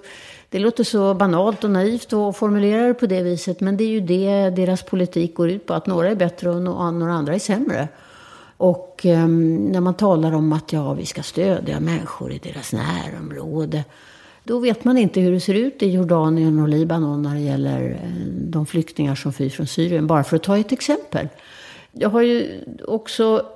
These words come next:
trots min begränsade erfarenhet om den begränsade värld som jag lever i,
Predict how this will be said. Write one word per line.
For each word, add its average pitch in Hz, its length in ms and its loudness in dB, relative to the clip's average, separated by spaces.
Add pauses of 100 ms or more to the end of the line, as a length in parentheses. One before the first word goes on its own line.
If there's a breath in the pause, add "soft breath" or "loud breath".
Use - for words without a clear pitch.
(120)
trots 214 220 -4
min 202 200 4
begränsade 196 720 4
erfarenhet 196 800 2
om 175 200 -2
den 170 240 2
begränsade 165 1040 0
värld 156 540 -2
som 165 160 2
jag 147 260 0
lever 170 600 -2
i, 131 220 -4